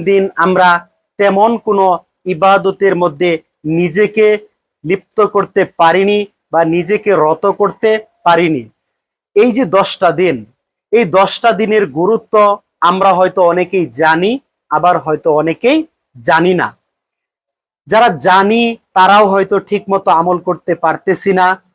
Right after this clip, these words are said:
আর যারা দশ দিনের গুরুত্ব সম্পর্কে জানি না তারা তো আমল করতে পারবই না, এটাই স্বাভাবিক। তো সম্মানিত ভাই বোন,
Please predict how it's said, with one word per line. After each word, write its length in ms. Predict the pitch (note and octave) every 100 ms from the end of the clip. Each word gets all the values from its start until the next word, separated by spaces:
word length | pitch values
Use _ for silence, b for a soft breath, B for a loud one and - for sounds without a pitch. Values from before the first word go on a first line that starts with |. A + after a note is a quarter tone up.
| _
আর 160 | F3+ F#3 D#3
যারা 300 | E3 F3 G3 E3
দশ 200 | F3+ G#3 D#3
দিনের 280 | F3+ F#3+ G3
গুরুত্ব 360 | D#3+ F3+ G#3 G#3+ F3+
সম্পর্কে 640 | G3 F#3+ D#3+ F#3+ F3 F#3+ F3+ - _ B2+
জানি 360 | D#3 F3 F#3+
না 140 | G#3+ A#3 A#3 - _ _
তারা 180 | F3 F#3 F#3
তো 120 | F#3 F3+ D#3+ _ _
আমল 300 | F3 G#3 A3 G3+
করতে 380 | G#3 F3 - F3+ D#3+ _ -
পারবই 440 | E3 E3 F#3 G#3
না, 120 | G3 F#3+ F#3 _ -
এটাই 300 | F3+ G3 F#3+
স্বাভাবিক। 540 | - D#3+ D#3 D3 A#2+ _ _ _ _ _ _ _ _ _ _ _ -
তো 40 | F#3+
সম্মানিত 480 | - F#3 G#3+ A3+ A3+
ভাই 200 | E3+ D#3+
বোন, 240 | D#3+ F3+